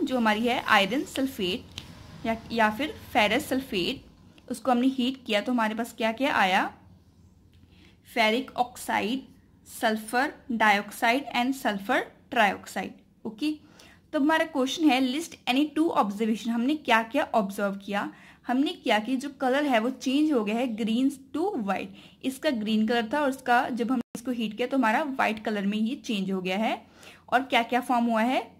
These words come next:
और इसमें हमारे पास क्या क्या फॉर्म हुआ है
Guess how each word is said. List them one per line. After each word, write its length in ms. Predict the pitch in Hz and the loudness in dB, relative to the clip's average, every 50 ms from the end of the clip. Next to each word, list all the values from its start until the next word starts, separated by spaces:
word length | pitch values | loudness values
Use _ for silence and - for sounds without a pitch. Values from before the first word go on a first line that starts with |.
| _ _ _ _ _ _ _ _ _ _ _ _ _ _ _ _ _ _ _ _ _ _ _ _ _ _ _ _ _ _ _ _ _ _ _ _ _ _ _ _ _ _ _ _ _ _ _ _ _ _ _ _ _ - | _ _ _ _ _ _ _ _ _ _ _ _ _ _ _ _ _ _ _ _ _ _ _ _ _ _ _ _ _ _ _ _ _ _ _ _ _ _ _ _ _ _ _ _ _ _ _ _ _ _ _ _ _ -16
और 1040 | - - - - - - - - - - - - _ _ _ _ _ _ - 240 | -16 -14 -14 -14 -16 -16 -18 -20 -20 -20 -20 -20 _ _ _ _ _ _ -2 0
इसमें 320 | 262 262 269 - 269 294 339 | 0 0 0 2 2 4 4
हमारे 220 | 339 285 247 233 233 | 4 4 2 2 0
पास 260 | 269 262 277 - - - | -2 -4 -6 -6 -6 -4
क्या 140 | 254 226 233 | -2 -2 -2
क्या 180 | 233 - 262 | -2 -6 -8
फॉर्म 260 | 269 - 285 254 151 156 | -6 -4 -4 -2 0 0
हुआ 240 | 254 240 233 214 | 0 0 0 -2
है 220 | 220 226 262 349 | -2 -2 -2 -4